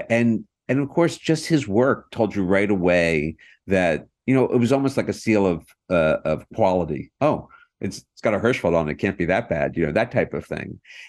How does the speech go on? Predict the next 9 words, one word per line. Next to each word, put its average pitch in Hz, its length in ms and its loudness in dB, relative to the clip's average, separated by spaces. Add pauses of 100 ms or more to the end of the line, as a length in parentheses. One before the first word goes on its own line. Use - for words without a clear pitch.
And 139 100 0
he 151 160 4
ends 151 220 0
up 143 120 -2
creating 135 400 2
this 107 180 -2
iconic 104 600 -4
image, 101 720 -2
uh, 80 380 2